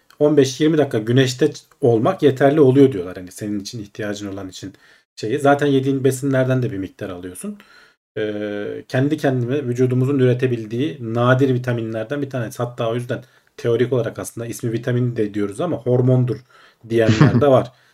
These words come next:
Speaker 1: Yani normalde vitamin nedir? Bizim vücudumuzun üretemediği, dışarıdan almamız gereken maddeler.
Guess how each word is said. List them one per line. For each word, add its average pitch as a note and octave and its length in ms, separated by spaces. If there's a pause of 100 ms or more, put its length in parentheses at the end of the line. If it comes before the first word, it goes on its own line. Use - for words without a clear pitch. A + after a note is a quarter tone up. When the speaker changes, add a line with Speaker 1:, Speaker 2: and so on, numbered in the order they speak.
(160)
Speaker 1:
Yani G2+ 300
normalde A#2 440
vitamin C3 360
nedir? E3+ 280
Bizim B2+ 220
vücudumuzun B2 460
üretemediği, B2 600
dışarıdan A#2+ 320
almamız A#2+ 360
gereken F#2+ 360 (480)
maddeler. G2 460